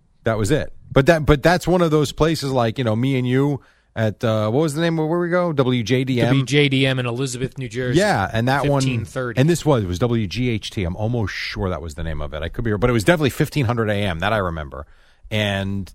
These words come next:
Speaker 1: it was just a good place, a local mom and pop radio show, uh, radio station where you could get a start.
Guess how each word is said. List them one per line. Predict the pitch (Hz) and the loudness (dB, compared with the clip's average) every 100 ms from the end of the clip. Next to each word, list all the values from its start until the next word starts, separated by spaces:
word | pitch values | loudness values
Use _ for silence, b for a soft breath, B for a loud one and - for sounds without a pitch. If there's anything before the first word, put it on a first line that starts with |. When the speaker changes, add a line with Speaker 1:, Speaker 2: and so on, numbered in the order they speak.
| - | -10
Speaker 1:
it | 107 | -6
was | 107 117 80 80 | -2 -2 -4 -6
just | 117 - | -6 -4
a | 98 | -6
good | - 127 135 - | -4 0 0 -2
place, | - 139 147 | -2 0 0
a | 120 | -2
local | 107 107 123 127 147 | -2 0 0 2 -2
mom | 120 107 120 | 2 2 2
and | 131 | 0
pop | 131 123 - | 0 -2 0
radio | 110 101 98 | -2 -2 -4
show, | - 101 95 | -4 -2 -2
uh, | 90 95 | -2 -4
radio | 101 98 98 | -4 -4 -4
station | - 90 85 117 | -4 -6 -6 -4
where | 117 | -4
you | |
could | 113 113 | -2 -2
get | 123 | -2
a | |
start. | - 196 196 - | 0 0 0 -4